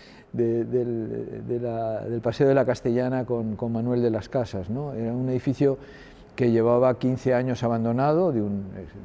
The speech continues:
dos excelentes arquitectos, de Fernando Higueras y Antonio Miró, y entonces él pensó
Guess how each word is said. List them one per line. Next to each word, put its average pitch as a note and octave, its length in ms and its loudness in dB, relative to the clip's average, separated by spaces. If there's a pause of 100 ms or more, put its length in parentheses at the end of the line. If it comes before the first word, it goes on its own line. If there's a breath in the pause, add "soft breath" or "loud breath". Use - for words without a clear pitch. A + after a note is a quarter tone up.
(160)
dos G2+ 180 -8
excelentes A2+ 600 0
arquitectos, B2 680 0
de G#2+ 220 -2 (540 loud breath)
Fernando G#2+ 320 -2
Higueras A2+ 400 0
y G#2 280 -4
Antonio A2+ 320 -2
Miró, A#2+ 360 2 (580 loud breath)
y C3 240 6
entonces C3+ 500 2
él D3 260 6
pensó D#3+ 360 2